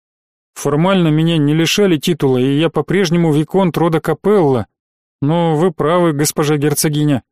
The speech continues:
В роду Капелла достаточно наследников, в чьём законном происхождении никто не сомневается. Мы же с сестрой всегда были под прицелом насмешек,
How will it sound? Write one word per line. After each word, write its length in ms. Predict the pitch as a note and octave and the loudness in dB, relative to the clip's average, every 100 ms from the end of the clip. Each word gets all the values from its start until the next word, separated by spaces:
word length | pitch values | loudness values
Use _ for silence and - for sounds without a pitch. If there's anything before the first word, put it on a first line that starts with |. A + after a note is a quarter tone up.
| _ _ _ - | _ _ _ -8
В 120 | B2 | -2
роду 260 | D#3 D3+ G#3+ | -2 0 0
Капелла 520 | E3 D3+ F#3+ G3 F#3 | -2 0 2 2 2
достаточно 640 | D#3 E3+ - F#3+ F#3+ F#3 | 2 0 -2 -2 -2 0
наследников, 680 | F3 D#3+ F#3 G3+ F3 D3+ B2+ | 0 0 0 0 0 -2 -4
в 60 | - | -4
чьём 340 | - D#3 F#3 | -4 0 0
законном 480 | C#3 D#3 F#3+ F#3 E3 | 0 0 0 0 0
происхождении 720 | D#3 D#3 - D#3+ C#3 F#3+ F3 D#3+ | 0 -2 -2 -2 0 0 0 2
никто 340 | D#3+ - D#3+ | 0 0 0
не 80 | E3 | 0
сомневается. 760 | E3 F3 F#3+ F#3+ C3+ - G#2 - _ _ _ _ _ _ _ _ - | 0 0 2 2 0 -2 -6 -8 _ _ _ _ _ _ _ _ -4
Мы 180 | C3+ G#3 | 0 2
же 160 | F3+ E3+ | 2 0
с 40 | |
сестрой 540 | - E3 - D3 A2+ _ - | -2 -2 0 0 0 _ -10
всегда 420 | - F#3 E3+ E3 | -4 -2 0 0
были 200 | E3+ F3+ | 0 0
под 200 | D#3+ D#3+ | -2 -4
прицелом 460 | E3 D#3+ F3 E3 D#3 | -4 -2 0 0 0
насмешек, 560 | D#3+ E3 D#3 - - | 0 0 -2 -2 -6